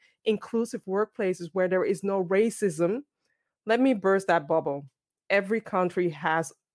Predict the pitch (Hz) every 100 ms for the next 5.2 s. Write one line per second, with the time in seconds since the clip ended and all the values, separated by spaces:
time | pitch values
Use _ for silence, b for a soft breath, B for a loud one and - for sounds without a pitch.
0 | _ - 214 202 202 - 185 175 - 170
1 | - - 175 175 170 185 - 170 185 -
2 | _ - 185 190 190 180 185 156 165 -
3 | 190 175 180 170 160 - B B B B
4 | B _ - - - 226 208 190 214 208
5 | 208 240